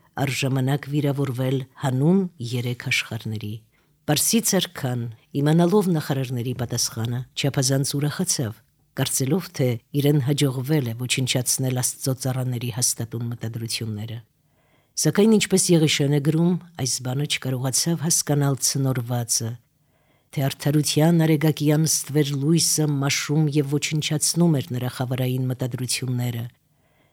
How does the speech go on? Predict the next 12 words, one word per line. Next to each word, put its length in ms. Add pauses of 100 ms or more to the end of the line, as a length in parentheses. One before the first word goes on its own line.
(140)
և 200
եղծում 680
ապականում 600
էր 120
նրա 260 (100)
ամբողջ 680
խեղաթյուր 640 (120)
կամքը։ 580 (840)
Եվ 180
ճշմարիտ 600
հայտնությունից 640
զրկված, 680